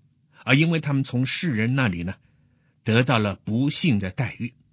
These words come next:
有如此多的反闪族，啊，就是反犹太主义等等这样的事情。呃，只要有任何人向他们显出真心的关怀或者是爱心，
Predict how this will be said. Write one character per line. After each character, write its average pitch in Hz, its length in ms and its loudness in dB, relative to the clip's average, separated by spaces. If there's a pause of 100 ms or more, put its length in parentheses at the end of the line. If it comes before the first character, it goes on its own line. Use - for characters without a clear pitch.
(1400)
有 156 220 10
如 202 280 2
此 110 220 -2
多 196 240 2
的 151 180 -2 (380)
反 170 420 4
闪 - 440 2
族， 101 280 -8 (420)
啊， 117 240 2
就 131 200 2
是 117 100 2 (140)
反 113 320 6
犹 139 160 4
太 160 200 0
主 90 220 -6
义 151 160 -10 (300)
等 127 180 2
等 95 220 -6
这 139 100 -2
样 98 160 -2
的 90 60 -10
事 - 180 -8
情。 - 180 -10 (1000)
呃， 170 80 2
只 147 180 4
要 220 200 8
有 113 260 0
任 285 260 6
何 131 140 0
人 123 240 2
向 127 300 2
他 135 120 -4
们 131 140 0
显 90 320 -4
出 - 260 -2 (380)
真 202 280 6
心 190 300 4
的 135 220 2 (140)
关 190 240 4
怀 113 240 -2
或 151 180 0
者 95 140 -4
是 - 140 -8
爱 104 240 -2
心， 139 280 -4